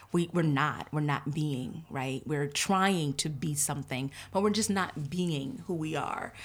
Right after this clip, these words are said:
And so to be in a space where you could just be who you are and freedom, freedom is, it's, it, the, the liber-, the liberty, how liberating it is,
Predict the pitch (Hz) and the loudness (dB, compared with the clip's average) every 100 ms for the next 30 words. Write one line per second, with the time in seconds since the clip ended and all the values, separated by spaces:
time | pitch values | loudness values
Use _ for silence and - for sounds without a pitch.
0 | - - 190 220 214 180 330 277 - 226 | -12 -4 2 2 2 2 2 2 0 0
1 | 175 185 208 165 156 143 151 180 - 185 | 0 0 0 -2 -4 -2 -2 -2 -2 -2
2 | 175 147 139 139 143 165 - - - - | 0 0 0 0 -2 -2 -8 -16 -6 0
3 | 165 160 - 190 196 233 285 339 - 285 | 2 0 -2 4 4 6 4 0 0 4
4 | 403 392 226 - - - - - - 226 | 4 4 4 6 4 2 -2 -4 2 2
5 | - - 196 202 175 202 190 190 214 254 | 4 4 4 2 2 0 2 2 2 4
6 | 277 226 - 190 175 208 233 247 240 233 | 4 2 0 -2 2 2 4 2 2 0
7 | - - - 208 185 175 208 214 202 196 | -4 -18 -8 -4 0 2 4 4 4 2
8 | 185 180 175 175 170 165 | 0 2 2 2 2 2